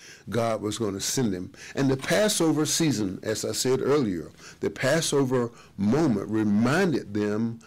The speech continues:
of a previous great deliverance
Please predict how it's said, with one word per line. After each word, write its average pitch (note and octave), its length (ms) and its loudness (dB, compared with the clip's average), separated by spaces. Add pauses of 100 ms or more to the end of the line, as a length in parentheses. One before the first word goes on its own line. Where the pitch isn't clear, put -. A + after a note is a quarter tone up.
(120)
of A2+ 200 -2
a A2 80 -2
previous C3+ 560 2 (180)
great C#3 380 0
deliverance A2+ 880 0